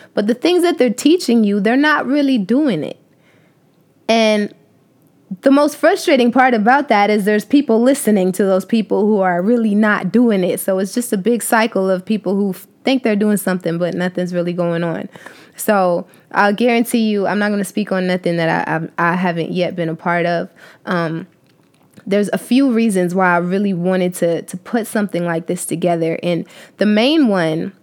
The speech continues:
and the reason in which I called it Legacy Podcast, is I'm really big on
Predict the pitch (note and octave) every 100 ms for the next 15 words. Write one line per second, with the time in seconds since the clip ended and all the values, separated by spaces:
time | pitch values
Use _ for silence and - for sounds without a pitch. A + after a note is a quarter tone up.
0 | _ - G3 F#3+ F#3+ B3 C4+ G#3 G3 F3+
1 | F3 - E3+ - F3 E3 F3 E3+ F3+ F#3
2 | F#3 E3+ E3 F3+ E3 F3+ - E3+ - F#3+
3 | A#3+ B3 G#3+ F3 F3+ F3+ E3 E3 F#3